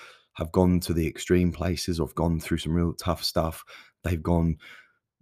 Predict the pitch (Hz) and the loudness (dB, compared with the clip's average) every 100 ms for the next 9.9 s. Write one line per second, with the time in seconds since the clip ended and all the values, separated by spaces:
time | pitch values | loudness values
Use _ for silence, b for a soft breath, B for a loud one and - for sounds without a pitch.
0 | _ 85 78 80 73 85 - - 92 82 | _ -6 -4 -4 -4 -4 -4 0 0 2
1 | 90 92 92 90 90 85 - 87 82 85 | 0 2 4 4 2 -2 0 -2 0 -4
2 | - 87 85 82 87 98 87 - 98 90 | -2 -2 0 0 2 2 0 -2 -2 0
3 | 92 104 - 85 73 80 71 _ _ 82 | 0 0 -2 -6 -2 -4 -4 _ _ -8
4 | 80 78 73 _ _ _ _ _ _ _ | -6 -6 -10 _ _ _ _ _ _ _
5 | _ _ - - - 76 80 - - 80 | _ _ -18 -16 -12 -6 -6 -8 -8 0
6 | - - 85 - 78 - _ - - - | 0 2 -2 0 -6 -6 _ -16 -10 -2
7 | 87 85 127 - 85 - - 71 - 76 | 2 6 6 4 0 -2 -2 -4 -2 -4
8 | 73 73 87 85 - - 76 - 76 - | -4 -2 0 0 -2 -8 -10 -6 -8 -4
9 | 82 80 76 - - 117 76 - | 0 0 -2 -6 2 4 4 -2